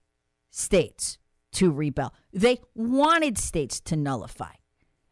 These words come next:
Not just whatever they thought was unconstitutional, but whatever they just didn't like. And the states would have the power to do that 'cause the federal government would be so weak it was only ever intended to be funded through tariffs.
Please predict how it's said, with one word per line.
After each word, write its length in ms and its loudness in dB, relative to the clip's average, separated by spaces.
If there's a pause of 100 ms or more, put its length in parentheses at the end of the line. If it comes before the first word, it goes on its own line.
Not 200 4
just 200 -2
whatever 260 2
they 80 6
thought 220 2
was 120 0
unconstitutional, 960 0
but 200 0
whatever 340 4
they 160 0
just 240 -4
didn't 320 2
like. 560 2 (960)
And 160 2
the 60 2
states 580 -2
would 120 0
have 100 4
the 80 2
power 200 2
to 80 0
do 160 0
that 120 -2
'cause 80 -8
the 100 -4
federal 260 0
government 340 0
would 100 -2
be 120 -4
so 200 2
weak 220 -2
it 80 -8
was 120 0
only 400 4
ever 260 2
intended 360 -2
to 60 -6
be 100 -2
funded 280 -4
through 120 -10
tariffs. 560 -8